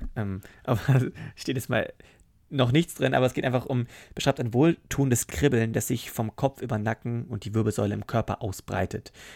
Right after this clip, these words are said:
Menschen aus der A S M R-Community berichten davon, dass das Phänomen als Einschlafhilfe bei Schlafstörungen oder als Mittel gegen Panikattacken wirkt.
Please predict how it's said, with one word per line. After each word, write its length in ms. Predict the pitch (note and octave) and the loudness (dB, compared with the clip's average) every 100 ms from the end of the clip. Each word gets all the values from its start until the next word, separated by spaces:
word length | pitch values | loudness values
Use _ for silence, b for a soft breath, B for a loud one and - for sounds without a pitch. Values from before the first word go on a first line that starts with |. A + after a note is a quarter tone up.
| B | B
Menschen 280 | B2+ B2+ - | 0 0 0
aus 120 | A#2+ | -2
der 140 | B2 - | 0 -2
A 60 | |
S 80 | B2+ | -2
M 80 | A#2+ | -4
R-Community 460 | B2+ - B2 A#2+ - | -4 -2 -2 -2 0
berichten 340 | A#2 A#2 - | 0 0 -2
davon, 240 | A#2 A#2+ | -2 -2
dass 120 | A2+ G#2 | -2 -4
das 100 | - | -6
Phänomen 340 | A2+ A2 G#2+ | -4 -2 -2
als 320 | - G#2 - B B B | 0 -2 -4 B B B
Einschlafhilfe 1040 | - B2+ - - A#2+ B2 C3+ B2 - A#2+ B2+ B B B | -2 0 0 2 2 2 2 2 2 0 0 B B B
bei 140 | - | -4
Schlafstörungen 720 | - G#2+ A#2 - A2+ A2 A2 A2 B B | 0 2 2 2 0 0 -2 -4 B B
oder 240 | C3 A2+ | 0 2
als 180 | G#2+ - | 2 0
Mittel 200 | - A#2 | -2 -2
gegen 220 | A#2 A2 | -2 -4
Panikattacken 680 | G#2+ G2 G2+ - - F#2 F#2+ | -4 -4 -4 -6 -8 -8 -2
wirkt. 340 | F#2+ - - | 0 0 -4